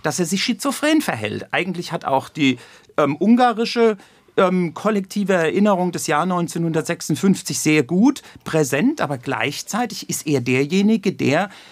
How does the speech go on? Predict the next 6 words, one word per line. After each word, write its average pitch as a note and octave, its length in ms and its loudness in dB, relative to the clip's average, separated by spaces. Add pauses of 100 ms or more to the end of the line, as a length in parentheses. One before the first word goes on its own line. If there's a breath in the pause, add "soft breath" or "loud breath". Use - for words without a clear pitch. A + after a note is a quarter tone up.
(160 loud breath)
ähm, E3+ 240 0
mit F3 160 -6
seinem D#3 320 -2
antiliberalen, E3 1080 0
Anti-E-U-Kurs G#3+ 1400 2
versucht, F3 600 0